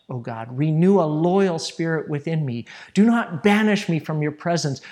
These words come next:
Don't take your Holy Spirit from me. Restore to me the joy of your salvation and make me willing to obey you."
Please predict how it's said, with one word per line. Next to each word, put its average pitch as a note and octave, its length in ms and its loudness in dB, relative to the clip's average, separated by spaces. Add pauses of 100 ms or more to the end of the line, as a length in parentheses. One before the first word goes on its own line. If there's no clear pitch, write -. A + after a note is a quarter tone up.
(140)
Don't G3+ 320 2
take G#3 320 -2
your F3 100 2
Holy D#3+ 240 -2
Spirit F#3+ 480 -2
from C#3 260 -6
me. B2 300 -6 (240)
Restore G3+ 460 4
to A3 80 4
me F#3+ 120 4
the E3 120 2
joy E3+ 440 0
of D#3+ 120 -2
your E3+ 160 -2
salvation C3+ 800 -4
and C#3+ 240 -2
make E3+ 440 -4
me B2+ 220 -4
willing D#3 580 -4 (360)
to C3+ 400 -4 (120)
obey A#2+ 540 -12 (320)
you." - 260 -14